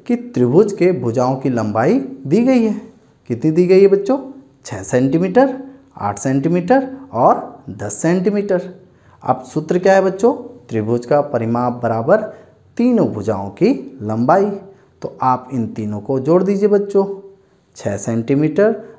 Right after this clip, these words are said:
धन आठ सेंटीमीटर धन दस सेंटीमीटर। तो कितना हो जाएगा बच्चों? चौबीस सेंटीमीटर। तो त्रिभुज का परिमाप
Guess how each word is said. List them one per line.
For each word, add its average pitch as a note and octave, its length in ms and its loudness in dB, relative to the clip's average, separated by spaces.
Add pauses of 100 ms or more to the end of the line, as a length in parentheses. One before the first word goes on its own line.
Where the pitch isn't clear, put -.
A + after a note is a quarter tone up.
(120)
धन F#3+ 380 -2 (100)
आठ G2 240 -6
सेंटीमीटर C#3+ 800 -2 (220)
धन F3+ 360 0 (180)
दस A2+ 340 -8
सेंटीमीटर। G3+ 720 -2 (380)
तो B2 100 -12
कितना C3+ 300 -4
हो D3+ 100 2
जाएगा E3 240 4
बच्चों? G3 640 0 (300)
चौबीस F3 480 4
सेंटीमीटर। B2+ 720 0 (600)
तो C3+ 60 0
त्रिभुज B2+ 460 0
का - 140 2
परिमाप B2+ 800 0